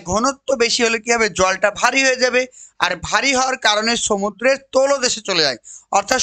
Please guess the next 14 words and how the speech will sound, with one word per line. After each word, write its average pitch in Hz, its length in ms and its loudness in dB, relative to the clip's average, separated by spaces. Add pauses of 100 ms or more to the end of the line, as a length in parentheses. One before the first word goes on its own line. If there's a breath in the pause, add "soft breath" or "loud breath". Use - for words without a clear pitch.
সমুদ্রের 233 440 0 (100)
নিচ 254 160 -2 (180)
দিক 247 220 -2
দিয়ে 240 220 -2
প্রবাহিত 190 340 0 (100)
হয়। 135 120 -2 (320 loud breath)
তাই 208 180 2
এটিকে 220 300 -2
কি 277 160 2
বলা 220 200 2
হয়? 143 140 -2 (340)
পৃষ্ঠস্রোত, 254 680 0 (360)
অন্তঃস্রোত, 240 640 0 (120)
বহিঃস্রোত 247 480 0